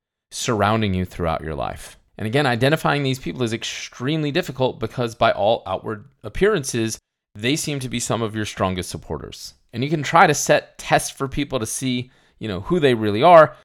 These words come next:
But at the end of the day, if you're at where you're at right now and you're struggling just to keep everything together and you're, you're at a point where you are feeling like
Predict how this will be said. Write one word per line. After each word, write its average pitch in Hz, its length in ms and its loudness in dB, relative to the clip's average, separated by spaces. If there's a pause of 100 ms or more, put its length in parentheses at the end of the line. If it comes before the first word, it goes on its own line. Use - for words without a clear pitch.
(1160)
But 143 120 2
at 127 80 -6
the 151 100 2
end 165 120 6
of 143 120 6
the - 0 -
day, 131 320 2 (200)
if 127 180 -4
you're 175 200 2
at 127 160 2
where 127 120 0
you're - 120 0
at 117 180 2
right 98 180 0
now 113 180 0
and 110 80 -2
you're 120 100 0
struggling 117 760 -2
just - 440 -6 (140)
to 110 360 -2 (920)
keep 165 220 -2
everything 113 400 0
together 101 400 -2
and 98 100 -2
you're, 101 220 -2
you're 131 160 2
at 143 60 4
a 123 40 2
point 123 300 -4
where 104 100 -6
you 98 320 -6 (120)
are 92 340 0
feeling 127 420 -2
like 95 300 -2